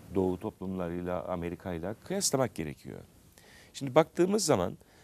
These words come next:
bizdeki ders saatleri, yıllık uygulanan ders saatlerinin, me-, örneğin O E C D ülkelerinin ortalamasının yarısı olduğunu görürüz. Yedi yüz bir saat gibi bir şeydir O E C D ortalaması.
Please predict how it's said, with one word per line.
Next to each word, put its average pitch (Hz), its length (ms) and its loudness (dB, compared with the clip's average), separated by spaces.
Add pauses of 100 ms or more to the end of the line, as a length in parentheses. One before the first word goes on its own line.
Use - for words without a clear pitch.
(180)
bizdeki 127 460 -2
ders 160 180 4
saatleri, 76 560 -4
yıllık 95 440 -2
uygulanan 80 540 -4
ders 127 160 -4
saatlerinin, 78 680 -8 (800)
me-, 139 180 0
örneğin 131 500 4
O 120 160 6
E 123 60 4
C 113 200 0
D 175 60 0
ülkelerinin 80 720 -2 (360)
ortalamasının 98 840 -2 (500)
yarısı 139 400 0
olduğunu 82 400 -2
görürüz. - 460 -18 (720)
Yedi 107 220 4
yüz 113 340 0 (280)
bir 110 180 0
saat 95 380 2
gibi 90 180 -6
bir 95 40 -4
şeydir 73 460 -6 (340)
O 90 180 2
E 87 60 0
C 90 180 -2
D 107 60 2
ortalaması. 90 680 2